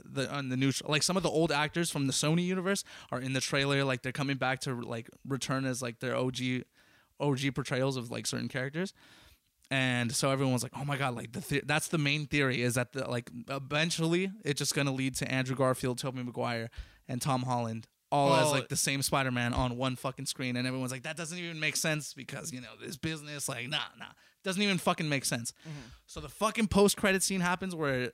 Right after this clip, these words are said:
Speaker 1: Venom and, uh, Eddie Brock are in the fucking hotel room, and you see the same thing that happened in the Spider-Man trailer
Speaker 2: Mm-hmm.
Speaker 1: happens there. And we're like, "What the fuck?" Like, no fucking way. So basically what happens is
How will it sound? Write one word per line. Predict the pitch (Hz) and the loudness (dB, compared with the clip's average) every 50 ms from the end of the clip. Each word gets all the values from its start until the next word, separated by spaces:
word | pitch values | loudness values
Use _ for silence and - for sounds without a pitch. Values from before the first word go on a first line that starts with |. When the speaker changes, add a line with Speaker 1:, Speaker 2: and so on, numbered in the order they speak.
| - | -6
Speaker 1:
Venom | - 143 123 139 147 156 160 160 156 | -10 -2 0 2 2 4 4 2 2
and, | 151 139 131 131 127 - - - | 2 2 2 0 -2 -4 -4 -2
uh, | 135 127 120 120 - | 0 2 2 2 2
Eddie | 139 147 151 | 2 0 0
Brock | 135 143 139 135 147 - | 0 2 2 2 2 0
are | 156 135 | 0 2
in | 135 139 | 2 2
the | 135 | 0
fucking | - - 147 - 160 | 0 -2 -2 -2 -2
hotel | 156 151 151 131 - 147 127 131 | -2 -2 -2 -2 -2 -2 0 0
room, | 127 127 143 - - - _ _ _ _ _ _ _ _ - | 0 0 -2 -4 -8 -20 _ _ _ _ _ _ _ _ -8
and | 147 147 139 135 | -6 -4 -2 -2
you | 139 147 | -2 0
see | 135 - - - 180 175 175 170 | 0 0 0 2 2 4 4 2
the | 147 139 139 131 | 2 2 0 0
same | - - 165 170 160 | 2 2 2 2 2
thing | - 175 170 | 2 0 0
that | 147 135 | 0 2
happened | 139 151 147 - 165 151 | 2 0 -2 0 0 -2
in | 139 131 | 0 -2
the | |
Spider-Man | - - 143 135 147 160 160 170 | -2 0 -2 -2 0 0 -2 -2
trailer | 175 - 190 180 196 214 233 - _ _ _ _ _ - | -2 -2 -2 -2 0 -2 -4 -6 _ _ _ _ _ -16
Speaker 2:
Mm-hmm. | 151 139 135 - _ - | -16 -16 -16 -18 _ -6
Speaker 1:
happens | - 151 143 143 - 151 147 135 123 | -4 -2 -2 0 0 0 0 0 2
there. | 135 131 127 113 - | 2 0 0 0 0
And | 123 131 131 127 | 0 0 2 2
we're | 131 | 0
like, | 120 120 113 - - 110 110 113 | 0 -2 -6 -10 -14 -20 -18 -10
"What | 120 131 139 - - | -6 -4 -4 -4 -4
the | 156 131 | -6 -8
fuck?" | - - - 135 127 - 131 | -6 -2 -2 -2 -2 -2 -8
Like, | 120 123 | -10 -8
no | 143 185 202 202 175 147 135 | -6 -2 0 2 2 2 2
fucking | - - - 165 139 - - 139 127 123 | 0 0 2 2 2 2 0 -4 -6 -4
way. | 127 123 120 113 127 - - - - - - - _ _ _ - | -2 -2 -2 -4 -6 -12 -18 -20 -18 -20 -20 -20 _ _ _ -8
So | - - 170 156 | -4 -2 -2 0
basically | 139 151 175 190 - - 165 170 160 | 2 4 4 4 4 4 4 4 4
what | 151 147 135 | 6 6 6
happens | 151 156 156 - 180 151 131 123 | 6 4 4 4 2 2 2 2
is | 120 123 123 - | 2 2 2 0